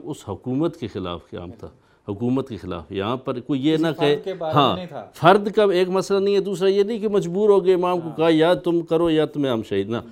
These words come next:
Speaker 1: اس حکومت کے خلاف قیام تھا جس کے یہ سارا مقدمہ بن رہا ہے جو ہم بحث کر رہے ہیں۔ اب وہاں پر وہ کہتے ہیں کہ جب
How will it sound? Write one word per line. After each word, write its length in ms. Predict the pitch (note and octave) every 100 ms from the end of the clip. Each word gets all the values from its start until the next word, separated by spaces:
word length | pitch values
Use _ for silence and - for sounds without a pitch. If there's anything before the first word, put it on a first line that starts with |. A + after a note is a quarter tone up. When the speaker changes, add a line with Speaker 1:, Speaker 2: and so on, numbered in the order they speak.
| - -
Speaker 1:
اس 200 | F3+ -
حکومت 480 | B2 - C#3 F3+ G3
کے 100 | E3+
خلاف 400 | B2+ C#3+ D#3+ D#3+
قیام 260 | D#3+ D#3+ D#3
تھا 100 | D#3+
جس 240 | D#3+ D#3+
کے 80 | D3+
یہ 60 |
سارا 240 | B2+ C#3 C#3+
مقدمہ 400 | C#3 B2+ C3+ D3
بن 200 | C#3 C#3
رہا 100 | C3+
ہے 60 |
جو 120 | B2 A2+
ہم 100 | B2+ _
بحث 220 | A#2+ G#2+
کر 180 | - F#2
رہے 80 | G2
ہیں۔ 80 | G2 _ _ - _
اب 180 | F3+ F#3+
وہاں 240 | E3 D#3 G3+
پر 160 | G#3
وہ 140 | G3+ F3
کہتے 300 | F#3+ F#3 F#3+
ہیں 100 | F3
کہ 120 | F#3
جب 220 | F3